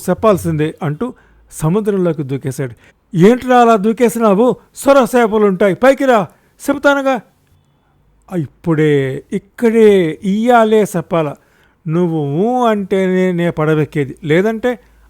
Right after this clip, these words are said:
అవ్వ చెప్పినట్టు నాను కూడా ఈ నీళ్లలో కలిసిపోతా, వాళ్ళని వెతుక్కుంటా"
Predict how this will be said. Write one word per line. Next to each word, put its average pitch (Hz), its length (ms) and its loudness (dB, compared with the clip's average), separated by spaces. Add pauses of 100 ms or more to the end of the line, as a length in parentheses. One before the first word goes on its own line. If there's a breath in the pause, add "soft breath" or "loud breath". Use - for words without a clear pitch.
(140 soft breath)
అవ్వ 233 300 -2
చెప్పినట్టు 196 380 -4
నాను 185 300 -2
కూడా 175 280 -2 (180)
ఈ 208 120 -2
నీళ్లలో 190 480 2
కలిసిపోతా, 160 600 -4 (260)
వాళ్ళని 175 420 0
వెతుక్కుంటా" 156 580 -4